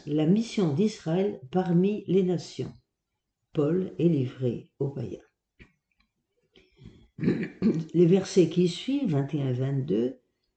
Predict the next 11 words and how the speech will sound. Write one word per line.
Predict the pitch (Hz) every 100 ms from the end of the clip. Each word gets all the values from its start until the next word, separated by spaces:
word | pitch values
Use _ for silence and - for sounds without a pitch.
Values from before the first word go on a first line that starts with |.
| _
nous | 190 202 185
annoncent | 135 135 170 - -
l'affermissement | 139 175 - 160 147 151 - 160 175 190 -
des | 131 180
disciples. | 180 175 - 165 - - - - _ _ _ _ _ _ _ _ _ _ _ _
Écoutons, | 127 - 117 - 180 208 214 - _ - -
verset | 131 117 - - 131 -
vingt-deux. | 117 135 175 170 170 202 220 - _ _ _ _ _ _ _ _ _ _ _ _ _ _ _ _ _ -
Ils | 220 208 202
affermissaient | 190 208 185 175 160 - 165 151 82 85
le | 127 139 104